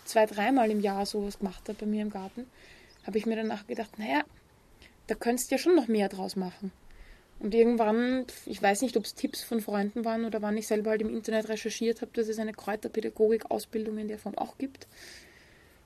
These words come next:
Und dann hab ich beschlossen, „Gut, die mach ich.“ Aber ebenso, da war dieser, dieser Funken, dass mich Leute gefragt haben, „Ah, ich möchte das auch wissen.“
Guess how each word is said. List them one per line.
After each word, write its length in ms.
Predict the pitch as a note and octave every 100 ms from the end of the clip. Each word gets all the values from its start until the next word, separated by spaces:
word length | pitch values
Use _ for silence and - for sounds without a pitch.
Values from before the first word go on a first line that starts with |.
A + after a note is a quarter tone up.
| _ -
Und 180 | G#3 -
dann 140 | G3
hab 80 | G#3+
ich 100 | G#3+
beschlossen, 340 | A3 A3+ A3
„Gut, 220 | A3+ E4+
die 80 | -
mach 240 | G#3+ F#3 G3+
ich.“ 240 | F#3 - _ _ _ - - _ _ _ -
Aber 200 | G3+ G3+
ebenso, 380 | A#3+ C4+ G#3 G#3+
da 120 | G#3
war 300 | G#3 A3 A3+
dieser, 540 | A3 A3+ G#3+ A3+ A3 A3 G#3+ _ _ - - _
dieser 200 | A#3+ A3+
Funken, 460 | G#3+ C4 D4 - B3+
dass 160 | A#3 B3
mich 180 | A3+
Leute 260 | A3 A3+ A3+
gefragt 540 | A3 - G3+ - -
haben, 160 | B3+ A#3
„Ah, 100 | -
ich 120 | A#3
möchte 220 | A#3+ A#3+ -
das 200 | - -
auch 200 | B3+ G#3+
wissen.“ 440 | D4 - - G#3+